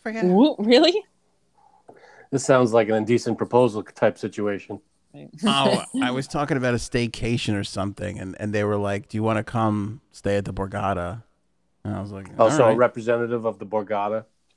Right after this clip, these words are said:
Speaker 1: S-
Speaker 3: reached
Speaker 2: Was
Speaker 3: out to
Speaker 2: listening
Speaker 3: you?
Speaker 2: to you?
Speaker 1: I don't think it was them. I think it was some other, like, a third party that just had, like, a comp at the Borgata, like a travel
Speaker 2: That's
Speaker 1: agency or
Speaker 2: hysterical.
Speaker 1: some, some, something
Speaker 3: That's
Speaker 1: like
Speaker 3: shady.
Speaker 1: that.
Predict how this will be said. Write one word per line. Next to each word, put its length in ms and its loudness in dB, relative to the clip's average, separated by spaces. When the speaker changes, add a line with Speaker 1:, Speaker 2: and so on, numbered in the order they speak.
Speaker 1:
S- 340 -10
Speaker 3:
reached 100 0
Speaker 2:
Was 140 2
Speaker 3:
out 60 6
to 60 6
Speaker 2:
listening 240 2
Speaker 3:
you? 60 4
Speaker 2:
to 100 4
you? 220 -2
Speaker 1:
I 140 -2
don't 160 0
think 160 -4
it 100 -2
was 200 0
them. 340 2
I 200 -2
think 180 -2
it 80 -2
was 140 -4
some 280 -6
other, 260 2
like, 140 -2
a 60 0
third 360 -4
party 400 -2
that 180 -8
just 180 -14
had, 260 -4
like, 160 -6
a 100 -10
comp 360 -8
at 100 -16
the 60 -20
Borgata, 680 -10
like 160 -12
a 100 -10
travel 460 -2
Speaker 2:
That's 140 -4
Speaker 1:
agency 240 -6
or 120 -6
Speaker 2:
hysterical. 380 -6
Speaker 1:
some, 0 -
some, 380 -8
something 260 0
Speaker 3:
That's 60 -4
Speaker 1:
like 80 -
Speaker 3:
shady. 140 -10
Speaker 1:
that. 100 -16